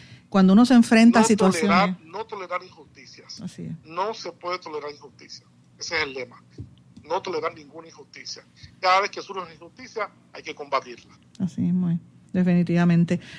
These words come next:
Speaker 1: Pero yo te agradezco que estés aquí, te, y, y gracias por darme unos minutos en este momento, pero,
Speaker 2: Siempre.
Speaker 1: pero cuando pase esto, volvemos a hablar y, y, y pronto nos
Speaker 2: Volvemos,
Speaker 1: vamos a
Speaker 2: claro que
Speaker 1: volver a
Speaker 2: sí, con
Speaker 1: encontrar.
Speaker 2: mucho gusto, Sandra, con mucho gusto y gracias.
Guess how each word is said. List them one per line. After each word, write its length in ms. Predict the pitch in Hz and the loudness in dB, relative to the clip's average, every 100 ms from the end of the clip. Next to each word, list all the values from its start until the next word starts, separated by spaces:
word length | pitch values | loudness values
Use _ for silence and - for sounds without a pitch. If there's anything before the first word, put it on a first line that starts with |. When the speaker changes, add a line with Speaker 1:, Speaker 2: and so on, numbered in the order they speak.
| - | 0
Speaker 1:
Pero 140 | 196 | 4
yo 140 | 190 196 | 6 6
te 60 | |
agradezco 380 | 220 233 233 226 | 6 6 4 4
que 80 | 220 | 2
estés 220 | 208 208 | 2 2
aquí, 460 | 202 202 247 294 294 | 2 4 4 4 4
te, 220 | 214 185 | 4 4
y, 240 | 196 190 202 | 2 2 2
y 40 | |
gracias 360 | 190 202 - 247 | 4 4 4 4
por 140 | 226 | 6
darme 240 | 208 220 | 8 8
unos 100 | 220 | 8
minutos 380 | 220 202 208 214 | 8 8 6 6
en 80 | 196 | 4
este 180 | 196 208 | 4 4
momento, 380 | 190 202 233 196 | 4 4 4 4
pero, 320 | 160 147 127 - - - | 4 2 0 -8 -20 -4
Speaker 2:
Siempre. 80 | |
Speaker 1:
pero 380 | 180 170 160 151 147 - | 4 6 6 4 0 2
cuando 300 | 175 175 175 | 4 6 6
pase 380 | 202 240 285 294 | 6 6 4 4
esto, 240 | 294 277 | 2 2
volvemos 420 | 190 170 175 220 | 4 4 4 6
a 40 | 240 | 6
hablar 220 | 240 285 | 4 2
y, 120 | 269 | 2
y, 220 | 190 180 185 | 0 0 0
y 100 | 175 | 0
pronto 320 | 185 202 220 | 4 6 6
nos 80 | 208 | 6
Speaker 2:
Volvemos, 220 | 196 208 | 6 6
Speaker 1:
vamos 0 | |
a 40 | |
Speaker 2:
claro 140 | 202 185 | 6 4
que 60 | |
Speaker 1:
volver 60 | 185 | 4
a 40 | |
Speaker 2:
sí, 60 | 185 | 4
con 120 | 190 | 2
Speaker 1:
encontrar. 200 | 139 147 | 0 -2
Speaker 2:
mucho 140 | 160 170 | -4 -8
gusto, 320 | 180 156 151 | -10 -12 -10
Sandra, 340 | 151 147 127 120 | -6 -6 -8 -18
con 100 | 127 | -20
mucho 240 | 151 175 | -20 -18
gusto 220 | 180 180 170 | -16 -16 -16
y 80 | 147 | -6
gracias. 460 | 147 180 - 143 | 0 0 2 -2